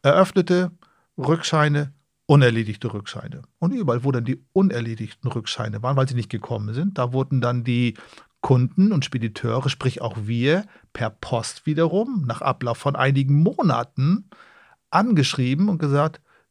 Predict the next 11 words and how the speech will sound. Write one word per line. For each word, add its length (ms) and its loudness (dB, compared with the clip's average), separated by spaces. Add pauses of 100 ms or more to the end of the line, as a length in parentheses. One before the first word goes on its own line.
„Das 240 -4
Versandverfahren 720 -2
ist 180 -10
nicht 180 -6
erledigt, 640 -4 (460)
kümmert 340 2
euch 220 -12
bitte.“ 340 -12
Das 200 -6
sogenannte 500 0
Suchverfahren. 680 -8